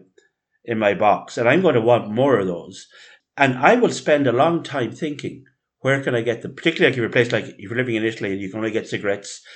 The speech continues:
in certain places, and on Sunday a lot of those places are closed, and where you live, blah, blah, blah. You suddenly think, "God, that's rotten." I am so far from the stoic, uh,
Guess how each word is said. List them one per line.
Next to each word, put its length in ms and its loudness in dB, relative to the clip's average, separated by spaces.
in 100 -8
certain 280 0
places, 380 -4
and 100 -6
on 140 -4
Sunday 340 -2
a 40 -2
lot 140 -4
of 60 -10
those 140 -8
places 340 -6
are 60 -12
closed, 440 -4
and 80 -10
where 100 -4
you 160 -6
live, 380 -6
blah, 200 2
blah, 180 -2
blah. 280 -6
You 80 -10
suddenly 320 -2
think, 160 -14
"God, 540 -6
that's 240 -2
rotten." 500 -2
I 160 6
am 300 2
so 300 2
far 360 6
from 200 -4
the 80 -10
stoic, 580 2
uh, 220 -10